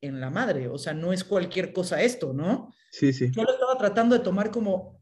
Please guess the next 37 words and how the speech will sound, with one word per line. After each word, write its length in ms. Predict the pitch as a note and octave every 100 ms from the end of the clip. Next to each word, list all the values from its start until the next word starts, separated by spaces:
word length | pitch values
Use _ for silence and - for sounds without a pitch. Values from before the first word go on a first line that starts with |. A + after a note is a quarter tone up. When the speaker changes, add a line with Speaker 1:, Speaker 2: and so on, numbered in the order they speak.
| -
Speaker 1:
son 260 | - F#3+ F#3
part-, 180 | F#3
eh, 340 | - G3+ - -
como 200 | B3 C4+
el 80 | -
Cholo, 320 | E4+ A3+ F3+
como 180 | G3+ G3
si 120 | A3+
fuera 180 | D4+ D4
yo 120 | D4
Simeone, 580 | C#4 G#3+ F#3 A3 A3 G3
que 140 | C3+
Speaker 2:
Sí, 140 | G#3 G#3+
sí, 240 | F3+ G#3+
sí. 240 | F3 B2 - - - - _ G3+
Speaker 1:
de 80 | -
partido 400 | F3+ - A3+ A#3+
a 80 | -
partido 680 | E3 - G#3+ B3 A#3 F3+
y 100 | C#3+
disfrútalo, 840 | D3+ D3+ - A#3+ C4 B3+ G3 F3 E3+
y 140 | E3
da-, 260 | F3 - - _ - - _
cuando 240 | E3 D#3 D#3+
llegan 280 | F3 G#3+ G3+
y 40 |
me 60 | F3
dicen 240 | F3+ G3
esta 180 | F#3 F#3
payasada 520 | E3 D3 D3 F#3 F3+
de, 220 | F3 D#3+ E3
"Resulta 340 | E3 G3+ G3+
que 80 | G3
es 60 | F#3
la 120 | E3
primera", 220 | E3 F#3+
dije, 360 | F#3 F#3+ -